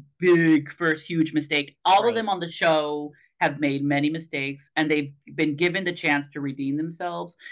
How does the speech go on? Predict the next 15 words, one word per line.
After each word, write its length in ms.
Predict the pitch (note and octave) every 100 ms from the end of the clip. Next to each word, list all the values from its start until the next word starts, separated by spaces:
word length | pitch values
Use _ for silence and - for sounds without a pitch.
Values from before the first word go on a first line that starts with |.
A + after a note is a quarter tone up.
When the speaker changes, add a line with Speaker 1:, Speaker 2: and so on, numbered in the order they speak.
| -
Speaker 1:
I 120 | G#3+
think 200 | A3 C#4 F4
with 80 |
Speaker 2:
Mm-hmm. 40 | G3+
Speaker 1:
the 140 | A3+ G3 G3
age 240 | F#3+ F#3
of 140 | F3+ -
TikTok 600 | F3+ F3 - E3+ E3 E3
and 160 | D3+ C#3+
Twitter 480 | E3+ D#3+ D3+ D3+
and 180 | D3+ D3
social 300 | D3 D3 D#3+
media 300 | D3+ C#3+ C#3+
in 100 | C#3+
general, 420 | C#3+ C#3 C#3 C#3+